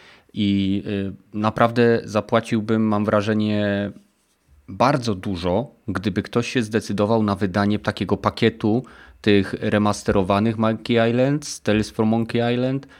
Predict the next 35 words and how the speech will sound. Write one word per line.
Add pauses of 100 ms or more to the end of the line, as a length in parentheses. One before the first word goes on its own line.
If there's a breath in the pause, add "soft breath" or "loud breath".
(340 loud breath)
em,
wiecie,
wszystkich
części
gry (360)
w
jakimś
takim
fajnym,
e,
Limited
Run
Games
lub
innym,
e,
systemie
po
prostu
na
płycie, (520 loud breath)
ponieważ (760)
Monkey
Island
ma
świetny
humor,
świetne
zagadki
i
bardzo
czekam
na
ten
tytuł.